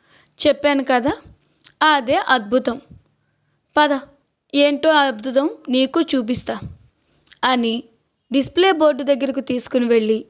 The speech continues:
రమ్యను విడిచిపెట్టింది తన స్నేహితురాలు. ఫోటోలో తన ప్రాణానికి ప్రాణమైన బావ పక్కన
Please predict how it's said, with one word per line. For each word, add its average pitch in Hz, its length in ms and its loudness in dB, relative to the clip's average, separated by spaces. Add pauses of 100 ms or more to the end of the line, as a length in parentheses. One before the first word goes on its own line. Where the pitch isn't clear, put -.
(100)
రమ్యను 294 380 2
విడిచిపెట్టింది 247 800 0
తన 320 240 0
స్నేహితురాలు. 220 800 -6 (1200)
ఫోటోలో 269 640 0 (500)
తన 359 100 0
ప్రాణానికి 294 680 0
ప్రాణమైన 311 600 2
బావ 214 400 2
పక్కన 269 540 -4